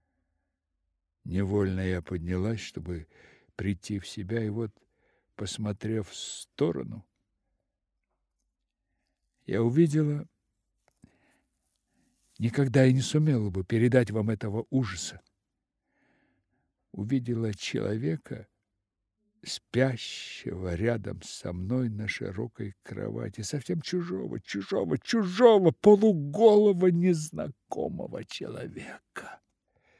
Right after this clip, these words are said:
Я бы никогда не сумела передавать вам этого мгновения. Ужас с такой силой охватил меня,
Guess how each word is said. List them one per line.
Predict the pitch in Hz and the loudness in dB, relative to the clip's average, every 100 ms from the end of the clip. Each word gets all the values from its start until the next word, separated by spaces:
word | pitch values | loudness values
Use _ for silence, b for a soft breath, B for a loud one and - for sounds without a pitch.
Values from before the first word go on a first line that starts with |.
| _ _ _ _ _ _ _ _ _ _ _ _ _ _ _ _ _ _ - | _ _ _ _ _ _ _ _ _ _ _ _ _ _ _ _ _ _ -4
Я | 101 95 | 0 2
бы | 95 | 2
никогда | 113 139 - 135 104 87 | 2 0 -2 -6 -4 -6
не | 85 | -6
сумела | 85 - - 85 90 82 | -12 -12 -12 -8 -8 -8
передавать | 82 - 85 80 85 87 85 90 | -10 -10 -10 -8 -10 -10 -12 -12
вам | 87 80 80 | -12 -12 -14
этого | - 82 82 | -14 -12 -12
мгновения. | 80 78 82 82 82 80 76 90 _ _ _ _ _ _ _ _ _ _ _ _ _ _ _ _ _ - | -14 -12 -10 -8 -8 -8 -12 -14 _ _ _ _ _ _ _ _ _ _ _ _ _ _ _ _ _ -2
Ужас | 123 110 107 104 - | 2 2 0 -4 -6
с | - | -8
такой | 90 - 107 | -6 0 0
силой | 95 - - 113 101 95 | 0 -6 -4 -2 2 0
охватил | 90 104 - - 135 | -2 -6 -6 -4 -2
меня, | 113 110 107 101 | -2 -4 -6 -8